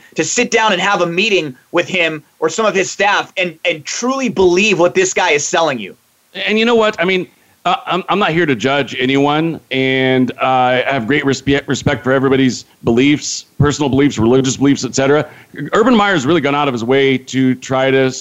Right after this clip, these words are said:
Speaker 2: uh, you know, show the world that he's, uh, a good Christian example. Uh, th-, to me, this, and like I said, I'm not judging him. Uh, I'm not saying that he's not a good Christian. I'm just saying this behavior is not reflective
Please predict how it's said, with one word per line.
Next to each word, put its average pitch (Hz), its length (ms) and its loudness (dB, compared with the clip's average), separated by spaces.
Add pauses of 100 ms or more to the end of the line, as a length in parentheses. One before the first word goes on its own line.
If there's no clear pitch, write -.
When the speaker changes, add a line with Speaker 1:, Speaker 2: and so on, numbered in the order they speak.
Speaker 2:
uh, 127 360 0
you 143 120 0
know, 123 80 0
show 143 180 0
the 123 80 2
world 127 240 2
that 117 120 0
he's, 127 340 0 (320)
uh, 120 160 2
a 123 80 0
good 135 180 0
Christian 143 340 0
example. 120 800 -2 (280)
Uh, 123 340 0
th-, 151 200 -2
to 156 100 0
me, 156 320 2
this, 147 720 -4
and 135 140 0
like 135 160 -2
I - 20 -2
said, 123 160 -2
I'm 123 100 2
not 160 160 0
judging 151 300 0
him. 135 340 -2 (300)
Uh, 113 220 0
I'm 123 80 -2
not 139 140 2
saying 147 180 0
that 143 80 0
he's 135 120 0
not 147 160 0
a 147 40 -2
good 135 140 -2
Christian. 135 280 -2
I'm 131 80 0
just 131 160 -2
saying 135 320 -2 (180)
this 160 540 -2 (240)
behavior 127 960 0
is 110 120 -6
not 120 160 0
reflective 117 800 -4